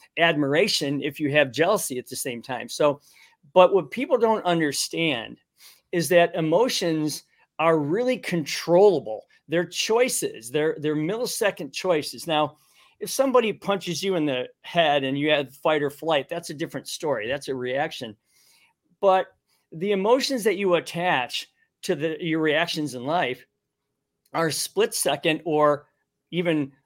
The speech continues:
minute long choices that you make. "I choose to be sad." And I always say to myself, "Is this where I want to be right now? Is this, is this the emotion that I want to put into my head?"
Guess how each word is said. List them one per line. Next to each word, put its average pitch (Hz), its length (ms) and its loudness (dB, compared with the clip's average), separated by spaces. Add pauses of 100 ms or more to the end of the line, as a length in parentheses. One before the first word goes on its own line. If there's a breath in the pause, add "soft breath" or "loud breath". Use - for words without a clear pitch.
(120)
minute 165 420 0
long 139 360 0
choices 165 540 -6
that 135 160 -2
you 139 140 -6
make. 139 460 -4
"I 135 100 -4
choose 180 400 -8
to - 120 -8
be 131 160 -12
sad." 160 520 -6 (460 soft breath)
And 165 300 -2 (140)
I 180 120 0
always 202 260 2
say 208 160 -2
to 202 60 0
myself, 151 400 0
"Is 139 120 -6
this 277 200 -8
where 349 120 -4
I - 20 -2
want 208 180 -2
to 151 60 -2
be 151 160 -4
right 170 180 0
now? 175 220 0
Is 135 80 -2
this, 170 240 -8
is 139 180 -6
this 175 200 -8
the 156 100 -6
emotion 147 400 -4
that 135 120 0
I 135 40 0
want 135 180 0
to 113 60 -8
put 143 160 -6
into 135 180 -2
my 104 180 -10
head?" 143 420 -4